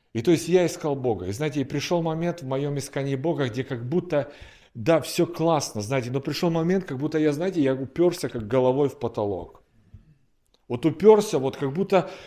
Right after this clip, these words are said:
я исчерпал, понимаете, как будто я исчерпал вот это все, все, что я могу понять, познать, сам, знаете, вот эти все там, э, проповедники, все, как будто вот уперся.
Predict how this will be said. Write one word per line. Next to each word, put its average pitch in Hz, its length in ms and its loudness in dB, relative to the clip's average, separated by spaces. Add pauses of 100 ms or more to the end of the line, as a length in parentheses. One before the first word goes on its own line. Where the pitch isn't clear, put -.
(180)
я 165 180 6
исчерпал, 175 800 6
понимаете, 147 460 0
как 139 120 2
будто 160 180 0
я 151 180 4
исчерпал 170 640 0
вот 151 160 0
это 147 220 0
все, 170 560 0 (480)
все, - 400 2
что - 180 -2
я 165 140 2
могу 160 280 -2
понять, 156 640 0
познать, 147 680 2
сам, 156 520 -2 (340)
знаете, 151 280 -2
вот 143 160 -6
эти 147 240 -2
все 156 280 -2
там, 147 340 -4
э, 113 360 0
проповедники, 147 760 -2
все, 160 520 0 (280)
как 143 180 -4
будто 196 240 2
вот 170 280 -2
уперся. 156 840 2